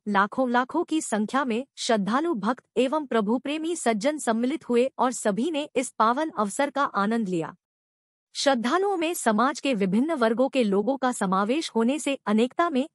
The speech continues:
एकता का सुंदर नजारा यहाँ देखने को मिल रहा है। इस संत समागम में देश के कोने कोने से एवं दूर देशों से लाखों की संख्या में उपस्थित होकर इस पावन अवसर का भरपूर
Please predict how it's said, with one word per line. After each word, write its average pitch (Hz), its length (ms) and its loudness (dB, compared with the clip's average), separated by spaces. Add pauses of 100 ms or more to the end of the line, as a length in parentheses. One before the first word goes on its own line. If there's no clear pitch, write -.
एकता 359 340 2
का 277 180 2
सुंदर 262 380 0
नजारा 214 420 2
यहाँ 196 340 -2
देखने 196 380 0
को 294 140 -4
मिल 202 200 0
रहा 175 260 -2
है। 165 200 -8 (840)
इस 392 140 4
संत 349 280 2
समागम 285 440 2
में 285 240 0
देश 233 260 2
के 269 140 0
कोने 233 300 2
कोने 294 300 -2
से 262 220 0 (120)
एवं 302 360 0
दूर 285 240 2
देशों 240 360 2
से 226 220 2 (100)
लाखों 240 380 2
की 294 140 -2
संख्या 233 440 -2
में 247 180 -2 (120)
उपस्थित 285 500 -2
होकर 214 460 0
इस 330 140 -2
पावन 262 380 0
अवसर 254 400 -2
का 262 160 0
भरपूर 214 500 -2